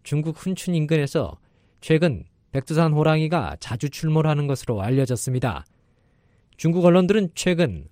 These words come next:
훈춘 인근 민가에 나타난 백두산 호랑이의 모습이 카메라에 잡혔다는 소식을 전했습니다.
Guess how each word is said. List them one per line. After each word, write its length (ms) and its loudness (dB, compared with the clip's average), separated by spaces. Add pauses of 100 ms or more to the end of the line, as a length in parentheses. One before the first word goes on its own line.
(180)
훈춘 460 -2
인근 340 0
민가에 440 2
나타난 520 -2 (380)
백두산 480 -2
호랑이의 540 0
모습이 500 -2 (300)
카메라에 520 2
잡혔다는 540 -2
소식을 400 -2
전했습니다. 680 -2